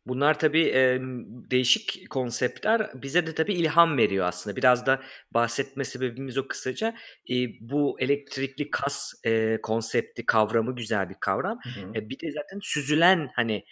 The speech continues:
Speaker 1: ya balon ya süzülen, eee, sistemde yapmaları
Speaker 2: Bu
Speaker 1: kendiliğinden,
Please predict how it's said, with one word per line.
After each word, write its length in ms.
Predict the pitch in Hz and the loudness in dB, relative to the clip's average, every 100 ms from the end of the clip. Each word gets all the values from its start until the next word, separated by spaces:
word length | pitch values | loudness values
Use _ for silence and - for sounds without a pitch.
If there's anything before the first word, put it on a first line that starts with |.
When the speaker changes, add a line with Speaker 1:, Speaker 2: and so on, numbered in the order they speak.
| _ | _
Speaker 1:
ya 180 | - 135 | 0 2
balon 320 | 135 139 180 165 | 4 4 2 2
ya 100 | 156 | 0
süzülen, 640 | - 127 131 139 147 143 | -2 -8 -2 0 0 -2
eee, 600 | - 110 107 104 101 101 98 85 - | -4 -2 -2 -2 -2 -2 -4 -8 -10
sistemde 560 | - 113 - 131 131 143 | -8 -6 -2 -2 0 2
yapmaları 540 | 120 - 131 147 208 - 135 | 2 0 -6 -4 -4 -4 -4
Speaker 2:
Bu 480 | 143 147 165 180 | -2 0 0 0
Speaker 1:
kendiliğinden, 40 | 220 | -2